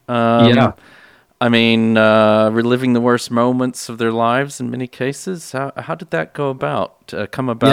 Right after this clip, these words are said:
Speaker 2: Yeah,
Speaker 1: And
Speaker 2: I mean, we were incredibly lucky because we were there on the goodwill of people that have, were good ambassadors to doing right by them.
Speaker 1: Yeah.
Speaker 2: Baynard and Brandon, they have incredible journalistic integrity. They're very compassionate writers and people.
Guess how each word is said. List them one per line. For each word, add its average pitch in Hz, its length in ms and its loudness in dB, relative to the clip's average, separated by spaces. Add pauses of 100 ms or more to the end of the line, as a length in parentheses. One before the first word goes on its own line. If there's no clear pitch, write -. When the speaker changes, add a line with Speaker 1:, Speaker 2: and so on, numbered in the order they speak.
(140)
Speaker 2:
Yeah, 104 100 2
Speaker 1:
And 107 240 -2
Speaker 2:
I - 20 4
mean, 123 540 4 (680)
we 147 200 6
were 135 360 6
incredibly 120 600 2
lucky 104 460 2
because 98 460 -4
we 113 120 2
were 120 140 4
there 104 220 2
on 95 80 0
the 95 100 -2
goodwill 95 460 -2
of 90 100 -8
people 98 300 -4
that 92 120 2
have, 87 280 -2
were 95 280 -2 (280)
good 113 160 4
ambassadors 95 840 0
to 98 80 -8
doing 87 380 -2
right 80 200 -2
by 76 140 -4
them. - 380 -10 (400)
Speaker 1:
Yeah. 69 220 -12 (260)
Speaker 2:
Baynard 117 360 4
and 110 160 4
Brandon, 101 720 2
they 95 160 0
have 98 360 -2
incredible 101 760 0
journalistic 95 720 -2
integrity. 87 920 -2
They're 90 240 -4
very 98 280 2
compassionate 95 640 -2
writers 87 420 -4
and 90 120 -4
people. 85 600 -6